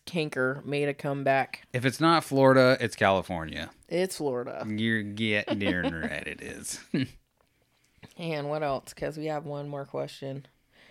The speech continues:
Speaker 1: It says, uh, this isn't the question, but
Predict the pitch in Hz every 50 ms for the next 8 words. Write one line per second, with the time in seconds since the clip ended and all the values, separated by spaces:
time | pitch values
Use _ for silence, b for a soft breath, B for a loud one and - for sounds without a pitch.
0 | b b b b b _ 175 185 - 220 208 208 202 196 185 - - _ _ _
1 | _ _ _ - 185 180 170 156 156 165 170 - 165 165 165 143 101 117 - -
2 | 135 120 135 - - 127 127 131 135 - _ _ _ - 165 165 165 160 151 139
3 | - -